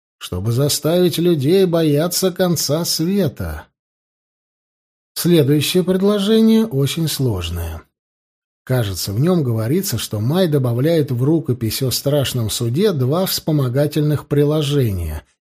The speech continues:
или близнеца. Вероятно, речь идет о двух текстах, которые следуют за комментарием Беата.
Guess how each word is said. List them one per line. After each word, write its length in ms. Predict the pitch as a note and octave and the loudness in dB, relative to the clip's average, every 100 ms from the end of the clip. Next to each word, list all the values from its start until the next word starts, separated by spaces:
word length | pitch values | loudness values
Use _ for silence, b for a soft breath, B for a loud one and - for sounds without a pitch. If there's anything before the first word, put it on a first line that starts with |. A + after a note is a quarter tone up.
| - | -2
или 260 | D#3 F#3+ | 0 2
близнеца. 920 | E3+ A2 A#2+ A2+ B2+ B2 - F2+ D2+ - _ _ _ _ _ _ _ - | 0 0 0 0 -2 -2 -4 -6 -8 -12 _ _ _ _ _ _ _ 0
Вероятно, 680 | C3+ A#2 B2 D3 C3+ B2+ | 0 2 2 0 0 0
речь 260 | D3 E3 - | 0 0 -2
идет 300 | B2+ E3 D3 | -2 -2 -2
о 80 | A#2 | -2
двух 320 | D3 E3+ - | 0 -2 -2
текстах, 560 | G3 G#3+ - - F2+ - | 0 0 -2 -6 -6 -6
которые 420 | A2 D3 D3 C#3+ | -2 0 2 2
следуют 520 | - D#3+ G3+ F#3+ E3+ | 0 0 2 4 4
за 160 | C#3 D3 | 2 2
комментарием 880 | D3 C#3+ C3+ D#3+ E3 D#3+ D#3 D3 C3+ | 2 2 2 2 2 2 2 2 2
Беата. 680 | C3+ G#2 E2+ - D#2+ D#2 | 2 0 -4 -8 -8 -10